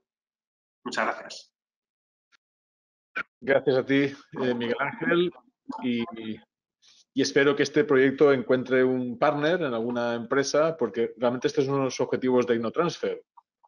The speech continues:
Speaker 2: poner en contacto,
Speaker 1: Claro.
Speaker 2: eh, la investigación que se hace en la universidad, en este caso por, eh, por vuestra parte, y las necesidades, los retos que tienen, pues, las empresas innovadoras o que quieren implementar nuevas soluciones tecnológicas.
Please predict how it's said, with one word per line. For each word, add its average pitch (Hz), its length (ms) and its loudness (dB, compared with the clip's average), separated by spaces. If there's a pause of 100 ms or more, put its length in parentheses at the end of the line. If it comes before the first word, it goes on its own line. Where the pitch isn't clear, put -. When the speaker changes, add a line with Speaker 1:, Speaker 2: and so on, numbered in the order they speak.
Speaker 2:
poner 120 320 2
en 127 80 0
contacto, 135 640 2
Speaker 1:
Claro. 180 80 -2 (220)
Speaker 2:
eh, 110 300 -4 (180)
la 127 100 2
investigación 127 580 2
que 135 120 0
se 143 140 2
hace 135 340 4
en 113 220 -4
la 117 80 2
universidad, 127 600 2
en 120 80 -6
este - 180 -14
caso - 300 -10
por, 104 260 -4 (460)
eh, 117 180 -10
por 113 120 0
vuestra 110 200 -2
parte, 151 480 2 (260)
y 156 120 6
las 135 120 2
necesidades, 131 760 2
los 123 120 6
retos 123 300 2
que 131 80 -2
tienen, 123 460 -4 (340)
pues, 120 160 2
las 110 160 -2
empresas 117 440 2
innovadoras 123 800 2
o 110 80 -2
que 107 100 -6
quieren 117 460 -4
implementar 110 720 -4
nuevas 110 480 -4
soluciones - 460 -8
tecnológicas. 95 580 -12